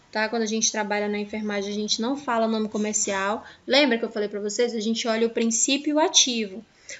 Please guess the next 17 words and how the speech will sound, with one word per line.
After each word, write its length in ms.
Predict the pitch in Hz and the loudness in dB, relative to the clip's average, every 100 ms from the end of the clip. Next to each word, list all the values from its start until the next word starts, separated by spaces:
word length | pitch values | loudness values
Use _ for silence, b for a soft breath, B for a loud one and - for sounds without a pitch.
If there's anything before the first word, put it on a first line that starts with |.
| B | B
O 100 | 294 | -2
princípio 400 | 339 330 320 294 | 2 2 2 2
ativo 320 | 285 - 240 | 0 0 -2
do 120 | 220 | -2
Citotec 840 | 233 - - - 208 - 262 262 254 | -2 0 -2 -2 -2 4 4 4 0
é 60 | |
misoprostol. 1160 | 233 240 294 349 285 302 302 320 - 240 202 196 - B B | 2 2 0 0 2 0 2 2 2 2 0 0 -8 B B
Então, 140 | 240 | -2
a 40 | 240 | 0
gente 200 | 247 - | 0 0
coloca 520 | 254 247 226 233 302 | 2 6 6 4 2
pela 260 | 233 208 | 0 0
vagina 640 | 202 240 233 240 254 294 294 | 2 2 2 2 2 0 -2
e 140 | 269 285 | 0 0
espera 520 | 294 - 226 226 240 | 0 2 2 4 4
a 100 | 233 | 2
dilatação. 720 | 214 233 233 240 294 - 208 | 2 2 2 2 2 0 -6